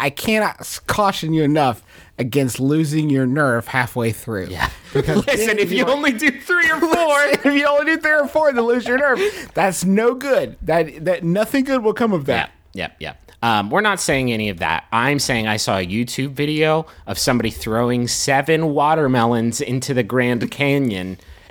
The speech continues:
Speaker 2: and they did not even come close to surviving the fall. And I'm also saying that watermelons are the most human-like fruit. And that's all I'm gonna say. It, that's ju-, just, uh, where I stand on the matter.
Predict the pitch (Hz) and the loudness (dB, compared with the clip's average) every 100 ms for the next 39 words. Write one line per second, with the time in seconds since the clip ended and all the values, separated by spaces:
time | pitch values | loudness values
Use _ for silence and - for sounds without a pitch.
0 | - 120 117 117 120 107 123 110 120 120 | -4 -2 0 0 0 0 -2 0 0 2
1 | 123 131 143 - _ - 143 131 127 131 | 2 2 0 -6 _ -2 0 0 -2 0
2 | 127 123 - 117 143 151 135 - 147 - | -2 -2 -4 -2 0 0 -2 -4 -4 -2
3 | 135 123 110 113 110 110 98 - 131 104 | -2 0 2 2 0 -4 -6 -2 0 2
4 | 82 87 - - - - 123 123 123 139 | 0 -2 -6 -18 -20 -6 0 2 2 2
5 | 151 151 151 135 135 120 123 117 117 120 | 0 0 0 0 0 2 0 0 0 2
6 | 117 113 110 113 110 - - _ _ 113 | 2 0 0 0 -4 -8 -14 _ _ 0
7 | 117 110 113 117 123 120 - - 123 120 | 0 0 0 2 2 0 -8 -4 0 2
8 | 110 104 92 87 - - 80 71 - - | 2 0 -2 -6 -10 -6 -6 -8 -14 -20
9 | - - 104 90 87 - 101 107 104 101 | -8 -2 0 0 -2 2 4 4 2 0
10 | 90 98 87 82 85 - - 107 101 104 | 0 0 0 -2 -6 -10 -4 -4 -4 -4
11 | 98 92 - 113 98 101 - - 101 98 | -2 -2 -4 -6 -4 -4 -4 -4 -4 0
12 | 104 98 92 87 76 73 69 67 62 - | 0 0 0 -4 -6 -8 -8 -10 -10 -12